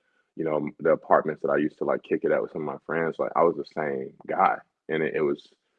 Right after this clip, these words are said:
interesting because I slowly started to see myself change as I, as I was in that, that new environment. 'Cause I, I mean, I'm somebody that just likes to try to, to mix and mingle, right? Like, and, um,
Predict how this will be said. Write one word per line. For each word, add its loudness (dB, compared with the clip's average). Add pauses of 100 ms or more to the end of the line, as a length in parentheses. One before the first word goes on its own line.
(280)
interesting 2
because 2
I 4
slowly 6
started 4
to -16
see -2
myself -2
change 0
as -4
I, 0
as -4
I 0
was -4
in -2
that, -4 (520)
that 0
new -2
environment. 2
'Cause -4
I, 4
I 2
mean, 0
I'm 2
somebody 2
that 0
just -14
likes -4
to -20
try -8
to, -4 (180)
to -8
mix -6
and -10
mingle, -2
right? -4
Like, -6 (640)
and, -4
um, -6